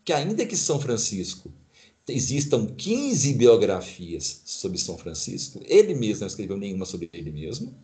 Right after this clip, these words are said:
né? E essas quinze biografias não dão detalhes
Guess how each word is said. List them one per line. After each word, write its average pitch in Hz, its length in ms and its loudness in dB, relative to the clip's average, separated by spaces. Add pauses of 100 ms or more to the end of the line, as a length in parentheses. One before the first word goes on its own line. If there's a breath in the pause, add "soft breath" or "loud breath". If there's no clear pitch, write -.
né? 98 200 -8 (1000 loud breath)
E 180 460 2
essas 143 460 4
quinze 127 340 -4
biografias 110 640 2
não 151 280 -2
dão 147 260 0
detalhes 120 1080 -2